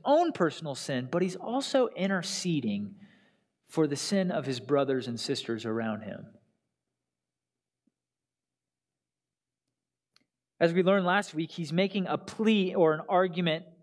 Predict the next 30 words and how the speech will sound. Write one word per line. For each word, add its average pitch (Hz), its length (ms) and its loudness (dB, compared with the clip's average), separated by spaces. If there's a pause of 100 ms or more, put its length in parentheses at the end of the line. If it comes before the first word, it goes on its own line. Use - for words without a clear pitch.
(140)
in 156 160 0
prayer 196 520 4
that 160 300 -6
God, 160 480 6
for 170 160 4
his 165 280 0
own 302 300 6
name's 302 300 4
sake, 208 460 2
would 208 160 2
restore 196 840 4 (300)
the 247 80 0
spiritual 277 580 4
condition 220 920 2 (540)
of 247 140 8
ancient 247 440 0
Israel. 214 600 2 (1120)
Why? 240 460 6 (220)
Because 226 360 2
though 294 280 4
God 262 260 0
had 208 260 -2
judged 214 600 0
them 135 320 -4
by 143 260 4 (260)
sending 294 500 2
them 208 120 4
into 196 180 2
the 196 140 -2
exile 185 640 2